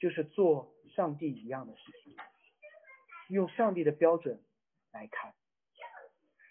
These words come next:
这个词如果你仔细搜的话，你会发现第一次出现是在创世纪十八章。上帝应许了亚伯拉罕要有一个孩子，结果呢，他的太太在边上偷笑。怎么可能？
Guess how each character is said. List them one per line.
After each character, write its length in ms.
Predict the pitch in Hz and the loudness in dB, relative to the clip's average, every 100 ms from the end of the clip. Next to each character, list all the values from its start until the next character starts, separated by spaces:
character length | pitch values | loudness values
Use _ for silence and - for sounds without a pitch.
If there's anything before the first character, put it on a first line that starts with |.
| - | 4
这 100 | 370 | 6
个 60 | 311 | 8
词 140 | 277 | 6
如 100 | 277 | 8
果 80 | 330 | 8
你 140 | 294 | 6
仔 120 | - | 2
细 160 | - 240 | -2 0
搜 220 | - 240 | 8 10
的 80 | 254 | 10
话， 140 | 247 | 8
你 100 | 170 | 2
会 100 | 151 | 2
发 180 | 202 247 | 2 4
现 200 | 247 196 | 4 2
第 100 | 254 | 4
一 100 | 277 | 4
次 180 | 262 - | 4 0
出 200 | - 233 | 0 -2
现 320 | 226 240 - - - | 6 6 6 0 -8
是 80 | 254 | 8
在 100 | 240 | 8
创 280 | 233 247 - | 8 4 2
世 80 | 208 | 0
纪 120 | 208 | -2
十 280 | 147 - 151 | -2 -2 -2
八 260 | 190 196 | 0 0
章。 300 | 196 196 190 - - - _ - - - | 2 2 0 -12 -20 -20 _ -20 -20 6
上 200 | 349 302 | 8 10
帝 80 | 269 | 10
应 320 | 226 294 339 | 10 10 10
许 160 | - 233 | 10 10
了 80 | 226 | 12
亚 160 | 185 | 10
伯 140 | 170 240 | 10 10
拉 120 | 269 | 10
罕 160 | 254 277 | 8 10
要 160 | 269 | 12
有 160 | 220 180 | 12 10
一 80 | 220 | 8
个 120 | 262 | 4
孩 320 | - 139 208 | 4 6 8
子， 280 | 214 214 - - - | 10 6 6 -4 6
结 180 | 233 | 8
果 120 | 254 196 | 8 6
呢， 160 | 165 - _ - | 6 2 _ -6
他 120 | 208 | -2
的 80 | 202 | 0
太 180 | 240 | 2
太 140 | 185 160 | 2 4
在 100 | 165 | 4
边 160 | 180 | 4
上 140 | 180 147 | 0 -4
偷 180 | - 190 | 0 2
笑。 240 | - - - _ _ - - _ _ | 2 0 -2 _ _ -20 -20 _ _
怎 80 | 151 | -4
么 80 | 190 | 0
可 220 | - 143 | 0 0
能？ 340 | 110 113 131 | -2 -4 -4